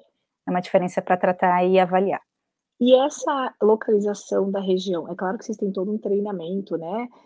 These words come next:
Speaker 2: Até, é, depois você comenta com a gente quem que pode fazer esse tipo de
Speaker 1: Sim.
Speaker 2: terapia,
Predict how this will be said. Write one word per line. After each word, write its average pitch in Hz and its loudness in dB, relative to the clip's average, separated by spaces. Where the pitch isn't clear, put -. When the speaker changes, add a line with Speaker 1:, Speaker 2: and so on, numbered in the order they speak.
Speaker 2:
Até, 196 -4
é, 208 -2
depois 208 -4
você 208 0
comenta 196 -4
com - -4
a - -2
gente 190 -4
quem 202 -2
que - -8
pode 185 -10
fazer 165 -6
esse - -10
tipo 175 -8
de 170 -8
Speaker 1:
Sim. 170 -6
Speaker 2:
terapia, 170 -6